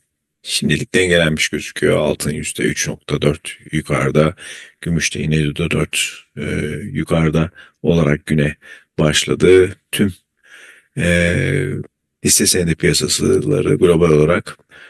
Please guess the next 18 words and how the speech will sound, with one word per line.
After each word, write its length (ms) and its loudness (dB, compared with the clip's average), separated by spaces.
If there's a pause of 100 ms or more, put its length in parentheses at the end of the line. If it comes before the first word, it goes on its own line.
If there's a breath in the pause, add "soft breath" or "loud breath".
(280 loud breath)
e, 120 0 (280)
artıda 580 -2 (120)
başladı. 800 0
En 180 0
iyi 120 0
performans 560 0
gösteren 500 -2 (520 loud breath)
Japon 420 0
Nikkei 320 0
endeksi 400 0
yüzde 420 0
dört 540 -2 (520 soft breath)
yukarıda. 720 -2 (680 loud breath)
E, 440 2
işte 320 -6 (520)
dün 180 4
de 100 4
konuşmuştuk. 840 -4